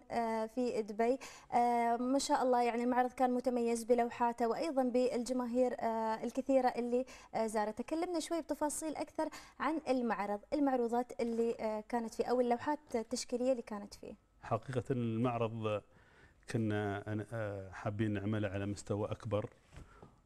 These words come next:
Speaker 2: لكن، آه، صادني الخوف شوي إني أدخل في موضوع مثل، آه، معرض فني تشكيلي وفي، آه، يعني بلوحات ضخمة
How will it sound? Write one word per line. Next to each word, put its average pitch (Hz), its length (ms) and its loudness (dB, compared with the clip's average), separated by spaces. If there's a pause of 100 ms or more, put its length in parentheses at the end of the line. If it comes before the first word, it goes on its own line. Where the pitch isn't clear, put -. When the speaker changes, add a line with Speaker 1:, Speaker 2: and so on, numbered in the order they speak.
(100)
Speaker 2:
لكن، 107 500 0
آه، 98 460 -4 (1000)
صادني 117 340 2
الخوف 104 360 2
شوي 95 340 0
إني 92 280 -4 (460)
أدخل 104 360 -2
في 104 100 -4
موضوع 98 440 -2
مثل، 92 540 -4 (720)
آه، 95 600 -4
معرض 92 440 -2
فني 92 340 -2
تشكيلي 92 760 -4
وفي، 92 1900 -6 (200)
آه، 95 880 -8 (540)
يعني 101 260 -8
بلوحات 101 600 0 (100)
ضخمة 107 380 -2